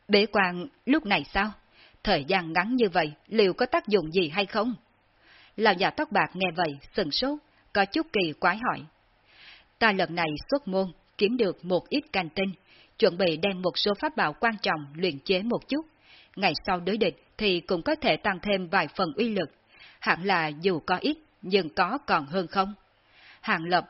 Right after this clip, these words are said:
hàm hồ trả lời. "Thì ra là như vậy, sư đệ cứ việc bế quan đi, ta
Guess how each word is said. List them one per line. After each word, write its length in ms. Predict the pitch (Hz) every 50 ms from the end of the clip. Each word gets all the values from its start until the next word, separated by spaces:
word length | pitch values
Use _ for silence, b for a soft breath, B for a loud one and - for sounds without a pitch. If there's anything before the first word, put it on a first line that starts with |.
| _
hàm 240 | _ - 208 185 165
hồ 240 | 156 175 190 175 160 151 -
trả 180 | 196 175 147
lời. 280 | 165 196 190 165 147 135 - _ _ _ _ _ _ b b b b b _ _ _
"Thì 260 | - 196 185 160 147 139
ra 200 | 165 175 180 196 196 185 - _
là 280 | - 190 190 185 180 170
như 180 | 170 214 240
vậy, 280 | 196 190 170 151 143 131 _ _ b b b b b
sư 240 | - - - 220 190
đệ 200 | 175 180 160 143
cứ 180 | - - 226 240
việc 240 | 196 202 - - -
bế 140 | 185 190
quan 280 | 214 - 226 185 165 160
đi, 220 | 175 180 190 185 - _ b b b b b b -
ta 200 | 202 196 180